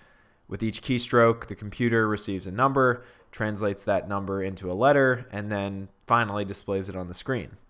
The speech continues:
Now, this number letter puzzle in itself wasn't insurmountable for early software developers. But the real problem was that people couldn't agree on which numbers should stand for which letters.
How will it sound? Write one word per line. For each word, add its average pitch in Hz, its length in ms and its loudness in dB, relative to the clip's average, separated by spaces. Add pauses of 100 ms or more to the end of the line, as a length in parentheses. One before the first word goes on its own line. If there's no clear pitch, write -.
(840)
Now, 123 140 0
this 123 260 0
number 117 480 4
letter 107 320 4
puzzle 104 500 0
in 98 140 -6
itself 135 600 4 (300)
wasn't 131 240 4
insurmountable 107 920 0
for 92 200 -8
early 95 260 0
software 92 440 -2
developers. 73 680 -12 (560)
But - 100 -20
the - 80 -12
real 156 220 10
problem 104 600 4
was 101 160 -4
that 95 420 -2 (300)
people 143 220 2
couldn't 120 240 0
agree 107 480 2
on 92 200 -2
which 98 200 -4
numbers 98 440 -2
should 92 200 -10
stand 92 380 -6
for 98 100 -4
which 87 300 -8
letters. - 440 0